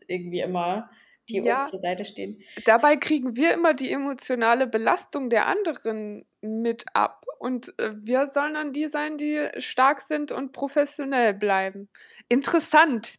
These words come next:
Speaker 2: Da könnten wir auch noch mal 'ne Extrafolge zu machen, glaube ich. <laughs>
Speaker 1: Ja, es ist wirklich so. Wir sind halt echt, äh, ja, die KindergärtnerInnen, wie wir immer so schön sagen, ne, ähm, im
Speaker 2: Mhm.
Speaker 1: Unternehmen. Ja,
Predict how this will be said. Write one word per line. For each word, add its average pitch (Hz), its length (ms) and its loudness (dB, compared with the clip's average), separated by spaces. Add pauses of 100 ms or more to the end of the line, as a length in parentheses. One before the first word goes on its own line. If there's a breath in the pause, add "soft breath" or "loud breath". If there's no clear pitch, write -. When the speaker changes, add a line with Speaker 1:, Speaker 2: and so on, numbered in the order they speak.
Speaker 2:
Da 240 120 10
könnten 330 360 6
wir 220 180 10
auch 240 60 10
noch 247 160 4
mal 214 140 8
'ne 202 120 4
Extrafolge 190 760 4
zu 208 160 -6
machen, 220 320 -2
glaube - 280 -2
ich. 320 60 2
<laughs> - 440 0
Speaker 1:
Ja, 180 560 -4 (120)
es 202 220 -6
ist 190 160 -10
wirklich 190 340 -4
so. 185 200 -4
Wir 196 100 -2
sind 208 260 -2
halt 180 200 -6
echt, - 460 -6
äh, 170 360 -6 (580 loud breath)
ja, 175 220 -2
die 185 140 -6
KindergärtnerInnen, 175 1400 -2
wie 175 140 -8
wir 175 100 -4
immer 175 200 -8
so 175 120 -10
schön 175 260 -10
sagen, 175 380 -10
ne, 214 320 -10 (140)
ähm, 175 420 -10 (320)
im 185 140 -4
Speaker 2:
Mhm. - 20 -4
Speaker 1:
Unternehmen. 175 760 -6 (1080 loud breath)
Ja, 170 520 0